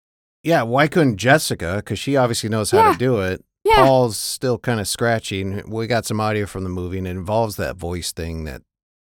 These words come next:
Speaker 1: Paul and his mom have.
Speaker 2: Yes.
Speaker 1: Um, I don't know.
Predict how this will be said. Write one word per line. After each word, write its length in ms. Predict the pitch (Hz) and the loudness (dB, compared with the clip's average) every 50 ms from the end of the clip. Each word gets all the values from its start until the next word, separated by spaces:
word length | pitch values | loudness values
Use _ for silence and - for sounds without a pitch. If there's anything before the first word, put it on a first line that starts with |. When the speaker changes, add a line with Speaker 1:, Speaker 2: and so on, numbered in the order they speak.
| _ _ - | _ _ -4
Speaker 1:
Paul 280 | - 104 98 92 95 | -2 0 0 0 -2
and 100 | 95 90 | -4 -6
his 140 | 87 78 85 | -6 -8 -6
mom 300 | 92 90 90 87 87 87 | -6 -6 -4 -4 -6 -8
have. 420 | - 87 82 80 80 80 82 82 - | -8 -8 -8 -8 -8 -8 -10 -6 0
Speaker 2:
Yes. 540 | 180 180 180 170 160 165 - - - - - _ _ _ | 2 2 4 4 2 0 -2 -4 -8 -8 -10 _ _ _
Speaker 1:
Um, 460 | - 95 101 92 87 85 85 85 80 - - | -8 -6 -4 -4 -4 -4 -6 -6 -8 -10 -6
I 80 | 113 117 | -6 -6
don't 360 | 104 92 123 120 120 117 110 | -2 0 0 0 0 0 -2
know. 500 | 113 110 107 110 117 135 160 185 196 - | -2 -2 0 0 0 -2 -2 -4 -6 -8